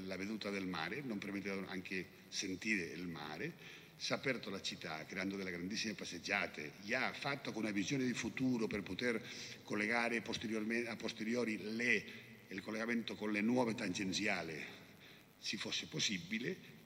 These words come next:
E comincia la città di Barcellona ad avere un rapporto con il mare che mai aveva avuto, perché era tutto il sistema di industrie dismese, del sistema di magazzini collegati all'area portuale dismese,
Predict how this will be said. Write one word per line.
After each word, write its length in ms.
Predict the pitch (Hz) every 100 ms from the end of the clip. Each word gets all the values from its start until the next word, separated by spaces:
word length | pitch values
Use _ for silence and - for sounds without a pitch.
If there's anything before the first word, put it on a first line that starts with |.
| -
E 220 | 180 180
comincia 760 | 196 160 143 107 90 - 69 60
la 100 | 104
città 280 | - 123 98
di 80 | 98
Barcellona 560 | 131 127 135 113 120
ad 80 | 113
avere 160 | 104 113
un 80 |
rapporto 420 | 117 117 107 92 98
con 120 | 123
il 120 | 135
mare 420 | 110 92 92 101 -
che 160 | 117
mai 380 | 113 110 104 107 -
aveva 380 | - 92 92 95 -
avuto, 440 | 101 101 82 -
perché 260 | - 95 104
era 180 | 92 85 -
tutto 300 | 156 - 101
il 60 |
sistema 500 | - 104 - 104 87
di 160 | 85 87
industrie 580 | 87 101 113 - 90 80
dismese, 720 | 92 87 98 95 82 76 69 - - - - - -
del 180 | 95
sistema 380 | 92 - - 110
di 100 | 104
magazzini 540 | 104 104 101 104 113 104
collegati 440 | 104 101 104 107
all'area 240 | 104 101
portuale 640 | 98 95 - 107 107 87 67 -
dismese, 960 | 90 87 98 101 90 78 71 - -